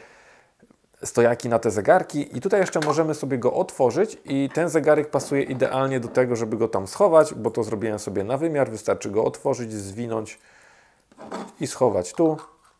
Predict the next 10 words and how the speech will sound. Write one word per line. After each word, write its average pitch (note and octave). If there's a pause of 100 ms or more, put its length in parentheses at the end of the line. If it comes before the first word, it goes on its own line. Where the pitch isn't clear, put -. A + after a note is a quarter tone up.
(640)
I D#3
teraz B2+
wystarczy A2
tu -
zamknąć D#3 (100)
i A3+
możemy D3+
go C3+
transportować, A#2 (520)
em, G2